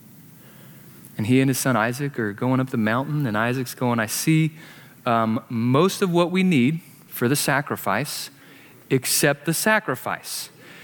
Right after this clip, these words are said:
And, and, and so they get to the point where Abraham's literally about to take the life of his son. And if you're new to church, you need to know human sacrificing is not currently a part of what we do anymore,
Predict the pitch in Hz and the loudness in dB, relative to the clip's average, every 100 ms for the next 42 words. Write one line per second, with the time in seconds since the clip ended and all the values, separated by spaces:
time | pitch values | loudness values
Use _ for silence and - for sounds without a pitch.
0 | - - - 139 143 156 156 147 151 147 | -20 -20 -2 0 2 2 0 0 0 2
1 | 165 151 151 135 180 - 185 - 170 160 | 2 2 2 4 2 0 -4 -2 -2 0
2 | 156 147 160 160 160 120 127 185 202 196 | 0 2 2 2 0 0 2 4 4 2
3 | 180 170 147 165 151 123 131 147 151 - | 2 -2 -4 -4 -2 -2 0 0 -2 -8
4 | - - - - 147 139 143 - 143 139 | -14 -20 -18 -6 0 2 0 0 2 2
5 | 127 131 143 180 185 - 160 143 160 160 | 0 2 4 4 4 2 0 0 0 2
6 | 151 151 131 - 156 131 - 143 - - | 2 2 0 0 -2 -2 -2 -2 -4 -4
7 | 123 113 113 107 123 117 - - 147 143 | -2 -2 -4 0 -2 -2 -6 0 0 2
8 | 127 107 - 120 113 113 107 110 101 95 | 0 0 0 -2 -2 -4 -2 -2 -2 -4
9 | 90 | -6